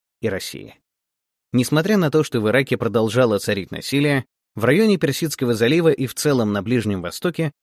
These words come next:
происходили поразительные изменения. В декабре две тысячи третьего года Ливия сделала знаменательный шаг.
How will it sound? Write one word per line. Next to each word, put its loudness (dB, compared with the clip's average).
происходили 0
поразительные -2
изменения. -8
В -8
декабре 2
две 0
тысячи -4
третьего -4
года -4
Ливия 2
сделала 2
знаменательный -2
шаг. -14